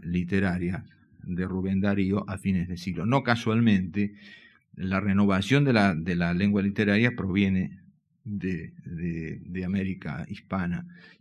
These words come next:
y afecta a todo el orbe de, de las literaturas en castellano, ¿eh? Es decir, no, no casualmente el modernismo, esto lo explicó Juan Malpartida,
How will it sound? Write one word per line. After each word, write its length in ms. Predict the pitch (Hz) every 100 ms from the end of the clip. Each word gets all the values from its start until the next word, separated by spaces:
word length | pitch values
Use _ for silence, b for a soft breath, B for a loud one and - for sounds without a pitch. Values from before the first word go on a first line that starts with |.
| _
y 160 | 120 107
afecta 460 | 95 - 110 101 98
a 80 | 90
todo 240 | 98 98
el 100 | 95
orbe 300 | 95 95 90
de, 420 | 87 80 78 - 87
de 120 | 90
las 160 | 85
literaturas 640 | 90 87 87 85 92 90 85
en 80 |
castellano, 720 | 78 90 - 90 127 82 60 - 92
¿eh? 60 | - b b b b b b b b -
Es 160 | 85
decir, 140 | 90 85
no, 200 | 95 107
no 140 | 117
casualmente 560 | 117 117 104 107 107 113
el 60 |
modernismo, 480 | 110 117 113 107 117
esto 140 | 113
lo 80 | 92
explicó 360 | 95 95 87 101
Juan 240 | 101 92
Malpartida, 680 | 87 90 95 95 98 95